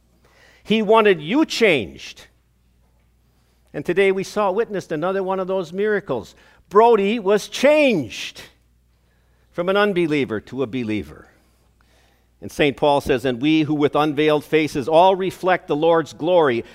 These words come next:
are being transformed into his likeness with ever-increasing glory." We lost the image of God when Adam and Eve fell. And through faith in Jesus Christ, we get it back.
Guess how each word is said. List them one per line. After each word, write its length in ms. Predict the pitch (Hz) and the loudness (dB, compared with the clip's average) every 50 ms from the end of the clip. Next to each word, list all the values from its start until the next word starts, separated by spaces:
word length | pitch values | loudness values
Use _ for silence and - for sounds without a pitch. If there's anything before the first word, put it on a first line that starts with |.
| - | 0
are 140 | - 160 170 | 2 4 4
being 340 | - 165 196 190 175 170 156 | 4 4 2 2 4 2 0
transformed 840 | - - - 233 269 277 269 - - - 220 247 254 240 208 180 160 | -4 -2 0 2 2 2 0 -2 -6 -2 2 4 6 6 4 4 0
into 240 | 180 160 - 175 156 | -2 -2 -2 -2 0
his 260 | 147 247 277 240 208 | 0 0 0 -2 2
likeness 600 | 226 226 233 226 208 - 170 147 139 - - 147 | 4 4 4 4 4 0 -2 -2 -2 -2 -2 -2
with 160 | 151 175 170 | -2 0 2
ever-increasing 880 | 233 254 247 233 220 214 208 180 - - 220 233 214 - 208 196 175 135 | 2 2 2 4 2 2 2 0 -2 -6 -6 -6 -6 -4 -2 -2 -2 -2
glory." 420 | 147 185 220 220 190 160 135 120 - - - - - | -2 0 0 2 2 2 0 -2 -4 -10 -18 -12 -4
We 160 | 202 226 240 | -2 -2 0
lost 680 | 233 240 269 294 302 294 262 196 - - - - - - _ - _ _ | 2 4 6 8 8 8 6 6 2 -4 -10 -12 -14 -20 _ -20 _ _
the 220 | 180 208 233 233 | -6 0 2 2
image 280 | 240 233 226 208 160 180 | 4 4 2 0 0 -2
of 140 | 185 151 - | -4 -4 0
God 500 | 208 196 196 196 190 180 156 127 113 104 - _ _ _ _ | 2 4 4 6 4 4 2 0 -4 -10 -18 _ _ _ _
when 140 | 160 175 190 | -2 0 2
Adam 300 | 196 196 185 185 170 180 | 4 4 2 2 0 -2
and 100 | 175 165 | -2 -2
Eve 200 | 170 160 - - | -2 -2 -4 -4
fell. 540 | - 175 180 175 151 127 95 82 80 - - _ _ _ _ _ _ _ _ - | 0 2 4 4 4 2 0 -4 -8 -14 -20 _ _ _ _ _ _ _ _ -16
And 120 | 127 127 | -16 -12
through 160 | - 156 143 | -8 -8 -8
faith 320 | - - 160 170 170 - 160 | -4 -2 0 0 0 -2 -6
in 100 | 143 117 | -10 -10
Jesus 380 | - 151 151 131 120 127 - | -8 -8 -8 -8 -8 -10 -12
Christ, 440 | - - 139 131 127 123 113 - - | -8 -4 0 0 0 0 -2 -6 -10
we 140 | 98 107 104 | -12 -12 -12
get 220 | 82 98 98 90 | -8 -8 -8 -8
it 160 | 87 - - | -8 -12 -12
back. 420 | - 85 80 65 60 - _ _ | -10 -10 -10 -10 -12 -16 _ _